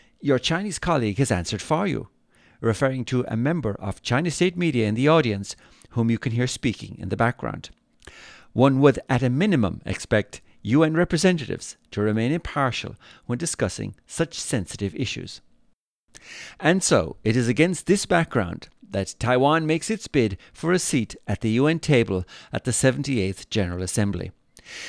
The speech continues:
Taiwan's Deputy Foreign Affairs Minister, Tian Chongquang, was quoted recently in the Taipei Times as saying that it's an uphill battle, but he is cautiously optimistic about the current bid, as the whole world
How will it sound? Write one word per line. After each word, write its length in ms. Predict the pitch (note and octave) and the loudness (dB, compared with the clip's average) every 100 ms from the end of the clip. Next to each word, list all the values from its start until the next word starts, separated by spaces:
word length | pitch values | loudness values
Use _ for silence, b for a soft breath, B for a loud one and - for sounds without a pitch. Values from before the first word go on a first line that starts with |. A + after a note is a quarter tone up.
| B B | B B
Taiwan's 480 | C3 D3+ E3 D#3+ | 4 4 2 0
Deputy 360 | A#2 E3+ F3+ F#3 | 2 2 2 -2
Foreign 300 | - F3 F3 | 0 2 2
Affairs 380 | E3+ G3 F#3 A#2 | 2 2 2 2
Minister, 440 | A2+ F#2+ - F#2 - _ | -2 -4 -8 -10 -12 _
Tian 340 | - C3 C3 C3+ | -2 0 0 -2
Chongquang, 640 | - G2+ F#2+ E3 D3 C#3 b b b b - | -2 -2 0 2 2 0 b b b b -8
was 160 | - | -8
quoted 380 | - G3+ F#3 D3+ | 2 2 2 2
recently 480 | D3+ - B2+ C3+ C3+ | 0 0 -4 -2 -2
in 80 | B2 | -2
the 80 | |
Taipei 420 | A#2+ C3+ C#3 C3+ C#3 | 0 0 2 0 2
Times 540 | C3+ B2 F#2+ F2 - | 2 2 2 -4 -6
as 160 | - - | -4 0
saying 360 | B2 A2+ G#2+ B B B B | 2 4 2 B B B B
that 220 | A2 G#2+ - | -2 -2 -4
it's 180 | B2 - | -4 0
an 140 | A#2 | 2
uphill 260 | D3+ E3 D#3 | 2 2 4
battle, 460 | D#3 D#3+ G#2 F#2+ - _ | 2 2 -2 -6 -12 _
but 140 | G2 | -10
he 120 | - G#2+ | -4 -4
is 140 | - | -4
cautiously 520 | - B2+ - B2+ D3 | 0 0 0 -4 0
optimistic 640 | D3+ F3+ F3+ B2+ - G#2 - b - | 0 0 -2 -2 -4 -12 -12 b -8
about 280 | G#2 G#2+ | -2 -2
the 60 | - | -2
current 380 | - B2 B2+ B2 | -2 -2 -2 -2
bid, 280 | G#2 G2 - B B | -4 -4 -10 B B
as 180 | - F#2+ | -6 -4
the 200 | G2 - | -6 -2
whole 240 | D3 E3+ | 2 2
world 360 | D3 C3 G2+ | 4 4 4